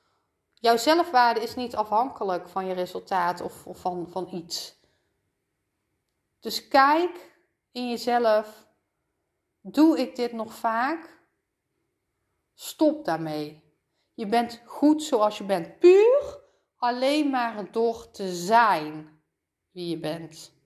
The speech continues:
Je hoeft alleen maar te zijn. En dat is manifesteren, hè. Je moet het zijn. Het maakt niet uit welke resultaten jij behaalt of wat er komt of wat er niet op jouw pad komt. Je bent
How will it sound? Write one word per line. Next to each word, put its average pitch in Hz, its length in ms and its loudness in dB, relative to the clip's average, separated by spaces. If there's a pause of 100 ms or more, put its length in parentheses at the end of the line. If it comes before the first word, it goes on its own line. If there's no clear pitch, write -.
(1080)
Je 208 120 -8
hoeft 269 520 -2
alleen 233 460 -4
maar 202 300 -8
te - 140 -10
zijn. 208 300 0
En 185 80 -4
dat 214 160 -4
is - 100 -20
manifesteren, 233 800 -6
hè. 190 80 -4
Je 208 160 -8
moet 208 220 -8
het 202 240 -16
zijn. 196 760 -4 (380)
Het 220 120 -10
maakt 262 320 0
niet 262 320 -6
uit 240 540 2 (580)
welke 196 380 -6
resultaten 196 720 -4
jij 180 180 -6
behaalt 175 480 -8
of - 140 -20
wat 202 300 0
er 196 180 -12
komt 180 300 -10
of 180 140 -14
wat 190 180 -8
er 175 80 -6
niet 202 300 -6
op 170 140 -12
jouw 156 200 -10
pad 160 280 -12
komt. 156 460 -16 (440)
Je 196 100 -12
bent 196 320 -6